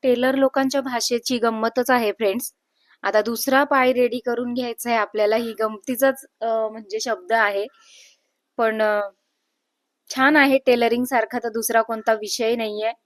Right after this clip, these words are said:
आणि खरंच खूप छान आहे. याच्यामध्ये एकदा माणूस पडलं की त्याला जगाचाच विसर पडतो, त्याला फक्त त्याचं कामच दिसतं. तर, अ, हे बघा, आता आपण दुसरा देखील पाय अशा पद्धतीने रेडी करून घेतलेला आहे.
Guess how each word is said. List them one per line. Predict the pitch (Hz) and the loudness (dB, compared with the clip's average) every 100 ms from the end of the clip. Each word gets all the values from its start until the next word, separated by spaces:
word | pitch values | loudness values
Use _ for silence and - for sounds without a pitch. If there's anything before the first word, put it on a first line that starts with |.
| _ _ _ _ _ _ _ | _ _ _ _ _ _ _
आणि | 196 208 208 214 214 196 - _ _ _ _ _ - - | -4 -4 -4 -8 -10 -12 -16 _ _ _ _ _ -12 0
खरंच | 285 294 - | 4 4 0
खूप | 302 - - | -6 -6 -4
छान | 269 269 | 0 2
आहे. | 277 269 262 | 2 2 2
याच्यामध्ये | 240 262 262 254 247 | 2 0 0 4 2
एकदा | 226 254 | 2 0
माणूस | 240 233 240 | 0 -2 -2
पडलं | 247 220 226 | -2 -2 -4
की | 240 | -4
त्याला | 240 233 | 0 0
जगाचाच | 226 220 226 247 240 | 2 2 2 0 -6
विसर | 226 220 214 202 | -8 -6 -4 -4
पडतो, | 214 196 190 208 - _ _ _ _ | -4 -4 -4 -6 -8 _ _ _ _
त्याला | 226 233 | 2 2
फक्त | 254 - - | 0 -4 0
त्याचं | 269 262 269 277 | 2 2 0 2
कामच | 240 233 254 269 233 | 2 4 4 2 0
दिसतं. | 262 - 247 269 - _ _ _ _ _ _ _ _ _ _ _ _ - | -8 -2 0 0 -2 _ _ _ _ _ _ _ _ _ _ _ _ -2
तर, | 208 208 | 2 2
अ, | 208 | 0
हे | 226 | -2
बघा, | 214 214 254 | -6 -4 -4
आता | 233 226 | -2 -2
आपण | 226 220 | -2 -6
दुसरा | 214 220 240 233 233 | -8 -10 -4 0 2
देखील | 226 226 247 | 0 -6 -4
पाय | 240 214 208 | 0 0 0
अशा | 202 226 | -2 -6
पद्धतीने | 220 214 214 226 220 | -8 -10 -12 -8 -6
रेडी | 220 208 214 | -4 -4 -4
करून | 220 220 226 | -6 -6 -6
घेतलेला | 247 - 214 208 | -8 -6 -4 -2
आहे. | 202 202 | -2 -2